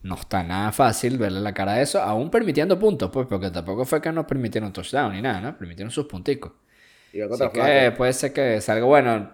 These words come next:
Speaker 1: la cuestión es que, ay, para más juegan contra Joe Flacco, así que interceptions van a tener, <laughs> por seguro.
Speaker 2: Sí, ahora que lo dices, bueno, y son los Jets, los Jets, los Jets. <laughs> Este, mira, sí me gusta, me gusta bastante Houston.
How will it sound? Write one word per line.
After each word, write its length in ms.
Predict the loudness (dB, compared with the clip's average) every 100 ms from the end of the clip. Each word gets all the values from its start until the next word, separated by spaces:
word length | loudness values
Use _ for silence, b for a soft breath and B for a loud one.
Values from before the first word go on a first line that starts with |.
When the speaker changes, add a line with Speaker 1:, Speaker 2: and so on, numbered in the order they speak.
| _
Speaker 1:
la 140 | -12 -10
cuestión 320 | -8 -6 -4
es 80 | 0
que, 280 | 0 2 2
ay, 220 | 2 2
para 140 | 0
más 120 | 0 4
juegan 180 | 4
contra 220 | 4 0 0
Joe 140 | 0
Flacco, 320 | 4 2 2
así 180 | -6 -8
que 180 | -6 -6
interceptions 680 | -4 -2 0 0 0 -4 0
van 160 | 0 0
a 80 |
tener, 280 | -4 -8 -10 B B B -4
<laughs> 420 | -4 -8 -14 -10
por 180 | -4 -2
seguro. 500 | -2 -2 -2 -2 -4 -10 B B B B B B -6 0
Speaker 2:
Sí, 160 | 6
ahora 220 | 6 6 4
que 100 | 6
lo 80 |
dices, 760 | 6 4 4 6 8 6 4 2
bueno, 200 | 0 0
y 40 |
son 180 | -2 -4
los 100 | 0
Jets, 340 | 2 2 0
los 160 | -2 2
Jets, 300 | 2 0 0
los 120 | -2
Jets. 280 | 2 2 4 4 6 4 2 -6
<laughs> 480 | -12 -16 -16 -8 4
Este, 960 | 4 4 0 2 2 2 2 0 -2 0
mira, 220 | 0 0
sí 160 | -2
me 80 | -2
gusta, 320 | -2 -4 -10 -8
me 120 | -8
gusta 240 | -6 -2
bastante 400 | -2 -2 -4 -2
Houston. 360 | -4 -4 -10